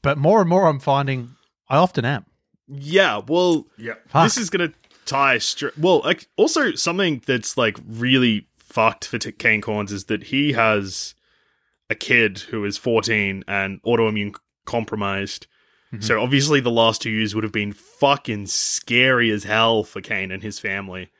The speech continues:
Speaker 1: Mm.
Speaker 2: But yeah, posted a really nice tweet about it the other day about how the vaccine rate's going up. Um, his kid's been approved for the covid vaccine, and he encourages everyone out there not to get vaccinated for themselves, but to think about people like his kid who are in the community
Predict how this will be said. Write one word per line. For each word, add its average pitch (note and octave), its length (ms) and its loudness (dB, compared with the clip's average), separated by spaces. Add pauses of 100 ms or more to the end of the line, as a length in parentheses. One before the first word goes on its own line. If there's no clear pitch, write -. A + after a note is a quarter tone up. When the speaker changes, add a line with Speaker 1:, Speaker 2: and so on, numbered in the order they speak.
(200)
Speaker 1:
Mm. A2 140 -12
Speaker 2:
But C#3+ 80 4
yeah, A#2+ 180 4 (200)
posted C#3+ 340 2
a - 20 0
really C3 220 2
nice A#2 260 0
tweet A#2 300 -2
about A2 280 2
it - 40 -4
the G#2 80 -2
other G#2+ 140 -2
day G#2 380 2
about G#2 340 -2
how G2+ 280 2
the G2+ 120 -16
vaccine G#2 420 0
rate's G#2 200 0
going G2 260 -2
up. F#2+ 260 -6 (760)
Um, F2+ 420 -2
his - 180 -2
kid's - 260 0
been G#2+ 140 4
approved G#2 400 2
for G#2 140 0
the G2 100 0
covid G2+ 320 0
vaccine, F#2+ 720 -2
and F#2+ 360 -4
he G#2 280 0
encourages G#2 480 2
everyone G#2+ 320 0
out G2+ 180 0
there G2+ 200 2
not C#3+ 360 0
to - 80 -4
get E3 140 2
vaccinated B2 540 0
for - 100 -12
themselves, A2 480 -2
but G#2+ 140 -6
to - 80 -20
think A2 220 -8
about A2 220 -6
people G#2+ 220 -6
like G#2 200 -6
his D#3+ 140 4
kid G#3 240 2
who C#3+ 60 2
are C#3 100 2
in C#3+ 100 -2
the B2 60 -6
community A#2 600 -2